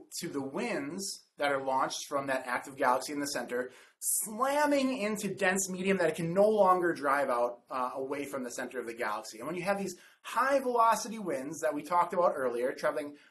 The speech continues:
hundreds to thousands of kilometers per second, they slam into this dense molecular gas that it can't drive anymore,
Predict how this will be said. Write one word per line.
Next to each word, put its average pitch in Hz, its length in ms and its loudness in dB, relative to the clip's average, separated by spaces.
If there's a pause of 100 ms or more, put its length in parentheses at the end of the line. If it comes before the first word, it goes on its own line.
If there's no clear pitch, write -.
(120)
hundreds 220 500 -2
to 196 100 -4
thousands 196 580 2
of 196 120 -6
kilometers 190 540 0
per 185 120 -12
second, 143 400 -4
they - 80 -12
slam 269 540 -6
into 247 180 0
this 208 200 -4
dense 185 280 -2
molecular 180 480 -2
gas 131 380 -2
that 139 100 -6
it 131 160 -12
can't 240 220 -10
drive 139 340 2
anymore, 110 540 -6